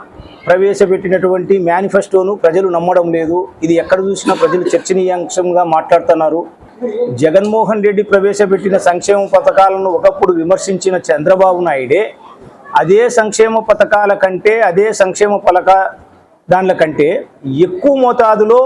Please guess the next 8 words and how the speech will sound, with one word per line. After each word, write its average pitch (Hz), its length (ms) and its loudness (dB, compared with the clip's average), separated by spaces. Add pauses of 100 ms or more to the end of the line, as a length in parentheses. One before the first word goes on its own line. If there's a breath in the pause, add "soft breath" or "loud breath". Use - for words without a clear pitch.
(220)
ఆయన 202 180 0
ఈరోజు 202 440 0
నేను 202 160 -2
ఇస్తానని 202 640 0
చెప్పి 190 280 -2 (240)
ప్ర-, 175 160 0 (280)
వాగ్దానం 185 500 2
చేస్తున్నాడు. 151 520 0